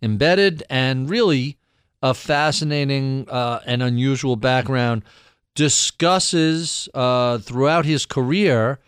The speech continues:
how Iraq and, and the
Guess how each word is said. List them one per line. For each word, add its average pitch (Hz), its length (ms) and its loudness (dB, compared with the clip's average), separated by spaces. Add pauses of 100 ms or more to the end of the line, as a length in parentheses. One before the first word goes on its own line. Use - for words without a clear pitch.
(340)
how 135 580 0
Iraq 131 720 0 (100)
and, 117 360 -4
and 120 280 -2
the 107 80 -2